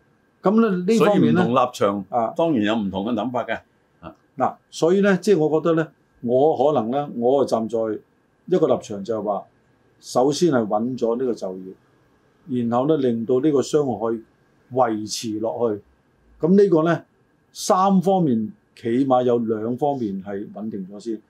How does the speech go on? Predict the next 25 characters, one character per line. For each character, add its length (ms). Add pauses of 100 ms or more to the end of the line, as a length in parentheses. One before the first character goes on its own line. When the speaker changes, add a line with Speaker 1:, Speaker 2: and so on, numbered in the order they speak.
(260)
Speaker 1:
然 280
後 140
你 180
呢， 180 (440)
嗰 120 (360)
個 40 (120)
租 280
鋪 180
位 200
出 160
嚟 260
呢 100
個 100
人 240
呢， 120 (540)
如 100
果 100
你 80
話 140
真 180
係 60
要 80
供 240
鋪 280
嘅， 40